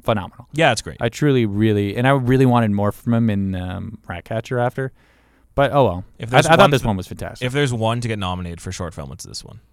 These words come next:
Speaker 1: No, it's gonna be Henry Sugar.
Speaker 2: I know it is, and 'cause we're in the harsh minority of that.
Speaker 1: Yeah.
Speaker 2: It's got, like, a four point oh average on Letterboxd. People love that thing, man. And then the last one, Poison. Yes, there's one more. There's four of them.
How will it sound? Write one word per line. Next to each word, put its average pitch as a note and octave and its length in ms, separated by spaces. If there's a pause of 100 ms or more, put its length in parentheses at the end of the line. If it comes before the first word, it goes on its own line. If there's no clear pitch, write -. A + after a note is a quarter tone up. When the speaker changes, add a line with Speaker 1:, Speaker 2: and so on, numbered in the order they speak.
(380)
Speaker 1:
No, F#2 240
it's F#2 140
gonna G#2 120
be F2+ 80
Henry F#2 240
Sugar. F#2+ 280
Speaker 2:
I A2 120
know A2+ 220
it E2+ 80
is, - 340 (160)
and F2 320 (340)
'cause G2 180
we're F#2+ 200
in F#2 140
the F2+ 80
harsh F#2 340
minority F#2 460
of C#2+ 120
that. C#2+ 240 (380)
Speaker 1:
Yeah. G#2+ 120
Speaker 2:
It's - 180
got, C3+ 100
like, A2+ 100
a F#2+ 40
four - 260
point G#2+ 220
oh G2 100
average F#2 300
on F2+ 140
Letterboxd. F2 760
People G2+ 280
love F2 280
that C#2 200
thing, C#2+ 220
man. D#2+ 220 (840)
And A#2+ 80
then C3 80
the C3+ 80
last D3 300
one, F#2+ 240 (220)
Poison. G#2 500 (460)
Yes, A2 180
there's G2+ 180
one G#2 200
more. F2+ 220
There's F2+ 220
four F#2+ 240
of E2+ 100
them. E2+ 180